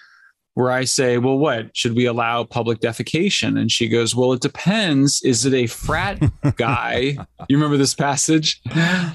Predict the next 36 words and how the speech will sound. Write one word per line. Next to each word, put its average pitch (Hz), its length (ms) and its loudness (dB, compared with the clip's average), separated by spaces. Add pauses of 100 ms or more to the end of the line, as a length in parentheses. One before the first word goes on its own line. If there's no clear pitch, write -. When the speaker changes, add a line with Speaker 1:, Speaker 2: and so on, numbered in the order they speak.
(100)
Speaker 2:
Unbelievable. 85 640 0
Speaker 1:
Yeah, 143 220 0
she 160 140 -2
Speaker 2:
Yeah. 165 60 -4
Speaker 1:
kinda 185 200 -2
goes, 156 200 0
"Well, 165 120 4
is 160 100 -2
he 180 140 2
a 151 80 0
frat? 220 420 -2
Is 139 160 2
he, 156 60 4
like, 151 120 2
a 143 60 -2
frat 220 400 -4
guy? 123 360 -2
If 131 140 -4
it's - 120 -4
a 151 80 -2
frat 262 500 -4
guy 143 300 0
urinating, 135 1080 0
the 143 120 0
police 127 840 0
should 117 460 0
arrest 185 460 -2
him. 120 440 -2 (340)
Speaker 2:
Mm-hmm. 85 300 0
Speaker 1:
But 135 140 0
if 143 120 0
it's 151 160 -2
a 143 80 2
poor 170 760 0 (160)
homeless 214 500 2
guy 120 680 -4